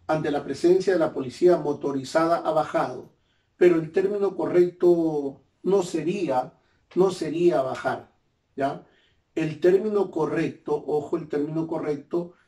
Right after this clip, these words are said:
sería disminuir, disminuir, ¿ya? Eso es lo correcto. Entonces, ¿qué dice aquí? El conductor del automóvil,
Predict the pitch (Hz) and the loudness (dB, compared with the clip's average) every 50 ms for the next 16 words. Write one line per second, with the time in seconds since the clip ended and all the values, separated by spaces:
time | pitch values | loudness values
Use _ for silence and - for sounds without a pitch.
0 | _ _ _ - - - - 208 208 185 185 170 143 139 147 147 151 151 - - | _ _ _ -18 -12 0 4 4 6 6 4 2 2 2 2 2 0 -2 -6 -16
1 | _ _ _ _ 127 - 165 240 247 - - - 180 165 160 147 147 143 143 139 | _ _ _ _ -10 0 2 4 4 4 2 -2 -4 -2 -2 -2 -2 -2 0 0
2 | 135 131 123 117 - _ _ _ _ _ _ _ _ 175 185 196 175 - 170 165 | -2 -2 -4 -8 -12 _ _ _ _ _ _ _ _ -6 -4 -4 -4 -4 -4 -2
3 | 143 135 139 139 131 120 - - - _ - 143 143 143 - 180 - 165 160 160 | -2 0 0 -2 -4 -6 -8 -12 -14 _ -6 -6 -4 -4 -6 -4 -6 -4 -4 -4
4 | - - 143 139 147 139 123 - - _ - _ _ _ _ _ _ _ _ - | -4 -4 -6 -4 -4 -4 -6 -6 -10 _ -20 _ _ _ _ _ _ _ _ -2
5 | 170 180 175 220 196 170 151 127 - - - _ - 220 220 226 233 214 170 - | -2 2 4 4 4 4 2 -2 -8 -16 -12 _ 4 4 4 4 2 -2 0 2
6 | 180 170 156 - - 139 127 117 - - _ _ _ _ _ _ _ _ _ _ | 2 2 2 0 -4 -8 -10 -10 -14 -18 _ _ _ _ _ _ _ _ _ _
7 | _ - - - - _ - - - - - - - _ _ _ _ _ - 208 | _ -20 -20 -20 -20 _ -20 -20 -20 -20 -20 -20 -20 _ _ _ _ _ 8 8
8 | 208 202 - 214 208 208 202 202 - - 262 277 269 277 269 247 220 180 - - | 8 8 8 4 4 4 4 0 2 4 4 4 4 2 2 4 4 2 4 4
9 | 180 180 196 214 214 190 180 185 190 - - | 2 4 6 6 6 6 6 4 0 -4 -10